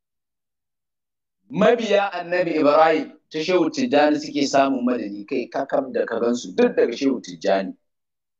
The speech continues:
Shi yasa ya ce, "Wa, wa mumiddul aqtab," shi yake bawa aqtab. Qutbi shine al-ghaus.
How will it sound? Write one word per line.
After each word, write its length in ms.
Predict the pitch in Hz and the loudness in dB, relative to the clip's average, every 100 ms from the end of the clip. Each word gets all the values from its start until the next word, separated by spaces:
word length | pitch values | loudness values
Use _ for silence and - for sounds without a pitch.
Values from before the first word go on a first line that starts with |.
| _ _ _ | _ _ _
Shi 220 | - 143 | -8 0
yasa 240 | 156 147 135 | 0 4 4
ya 120 | 131 135 | 4 4
ce, 300 | 120 92 - _ _ _ _ _ _ _ - | 0 -4 -8 _ _ _ _ _ _ _ -14
"Wa, 440 | 104 127 156 160 - - _ | -2 4 4 4 -6 -20 _
wa 320 | 95 120 160 170 | -4 2 4 4
mumiddul 640 | 143 151 160 127 147 135 - | 0 -2 -4 -2 0 0 0
aqtab," 580 | 127 117 117 135 143 123 | -2 -2 0 2 2 0
shi 200 | - 151 160 | -8 -4 -4
yake 320 | 151 135 120 - | 0 0 0 2
bawa 420 | 139 147 139 131 | 2 4 2 0
aqtab. 560 | - - - 139 175 - - _ _ _ _ | -4 -6 -2 2 0 -2 -16 _ _ _ _
Qutbi 380 | - 165 135 123 | -6 -2 0 0
shine 460 | 123 - 143 139 135 | 0 -2 4 4 4
al-ghaus. 720 | 104 101 113 113 - - | 0 2 2 2 0 -12